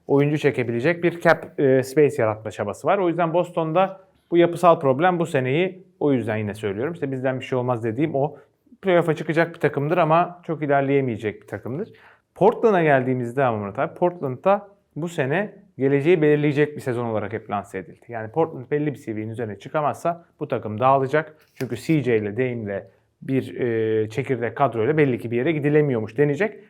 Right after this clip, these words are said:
ve de dağıtacağız bu kadroyu. Dağıtmamak için son Billups'ı getirelim, Dame'i tutalım.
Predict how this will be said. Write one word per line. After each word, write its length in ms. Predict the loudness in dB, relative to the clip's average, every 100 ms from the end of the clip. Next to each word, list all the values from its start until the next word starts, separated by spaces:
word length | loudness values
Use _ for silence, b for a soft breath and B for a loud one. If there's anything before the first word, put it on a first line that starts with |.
| _ 2
ve 140 | 4
de 240 | 4 4 6
dağıtacağız 520 | 6 6 4 2 2
bu 60 | 0
kadroyu. 380 | 0 2 2
Dağıtmamak 460 | 6 6 4 -2 -4
için 140 | -6
son 440 | -2 2 2 0 -10 _ _ _ 4
Billups'ı 340 | 6 4 0
getirelim, 600 | -2 0 0 0 -2 -10 _
Dame'i 260 | -4 -2 -4
tutalım. 420 | -4 2 2 0